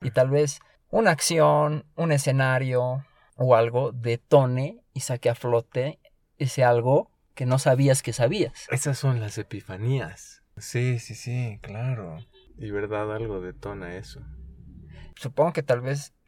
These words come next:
Speaker 1: hay niveles,
Speaker 2: Ujú.
Speaker 1: ¿no? Desde tal vez una meditación o no sé, algo, pero
Speaker 2: Ujú.
Speaker 1: a veces son circunstancias
Speaker 2: Sí.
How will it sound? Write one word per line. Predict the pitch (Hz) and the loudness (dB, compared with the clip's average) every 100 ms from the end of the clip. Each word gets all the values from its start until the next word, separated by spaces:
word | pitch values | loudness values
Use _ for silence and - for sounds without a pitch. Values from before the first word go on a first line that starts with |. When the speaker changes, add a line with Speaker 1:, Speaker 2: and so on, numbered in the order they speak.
| _ - | _ 0
Speaker 1:
hay | 123 | 2
niveles, | 123 113 113 120 175 - - _ - | 2 2 4 4 2 -2 -18 _ -12
Speaker 2:
Ujú. | 113 | -8
Speaker 1:
¿no? | 117 113 139 196 | -6 -6 -6 -8
Desde | 127 113 117 | -8 -8 -8
tal | - 117 | -6 -4
vez | 117 | -4
una | 110 | -6
meditación | 110 104 107 98 113 117 127 135 135 123 | -6 -6 -6 -4 -2 0 2 2 0 -4
o | 101 | -10
no | 107 113 | -14 -12
sé, | - 110 110 | -6 -4 -4
algo, | 113 123 139 | -4 -6 -4
pero | 117 113 | -2 -2
Speaker 2:
Ujú. | 110 110 - - | -4 -10 -16 -12
Speaker 1:
a | 117 | -2
veces | 117 - | -2 -2
son | - 139 | -2 -4
circunstancias | 131 107 110 104 - 156 151 - 165 302 | -4 -6 -8 -6 -2 0 0 2 0 0
Speaker 2:
Sí. | 113 107 | -4 -6